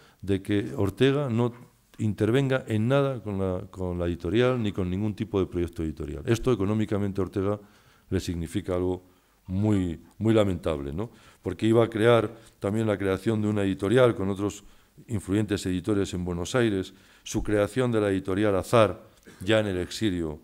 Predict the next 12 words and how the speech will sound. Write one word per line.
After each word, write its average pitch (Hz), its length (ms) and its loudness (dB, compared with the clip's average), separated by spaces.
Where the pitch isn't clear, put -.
en 98 200 0
Lisboa, 110 540 4
o 120 180 2
por 110 180 4
las 98 220 4
trabas 120 320 4
infinitas 113 720 0
de, 92 260 0
del 95 300 -2
régimen 113 420 0
de 101 120 -2
Franco, 104 440 -2